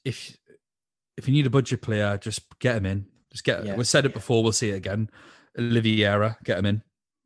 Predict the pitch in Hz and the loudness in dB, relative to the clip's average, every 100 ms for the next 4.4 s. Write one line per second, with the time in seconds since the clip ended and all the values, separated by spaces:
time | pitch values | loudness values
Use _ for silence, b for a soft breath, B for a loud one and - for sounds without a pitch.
0 | - 123 104 113 110 _ _ - 151 131 | -8 -8 -6 -10 -12 _ _ -4 -2 2
1 | 117 113 107 - 117 113 110 110 - - | 2 2 0 -2 0 2 2 -2 -2 2
2 | 143 135 - 123 - 98 - - 120 123 | 2 2 0 -4 -4 -8 -8 0 2 2
3 | 131 123 135 127 123 b b b b b | -2 -2 -2 -2 -4 b b b b b
4 | _ - 110 | _ -6 -2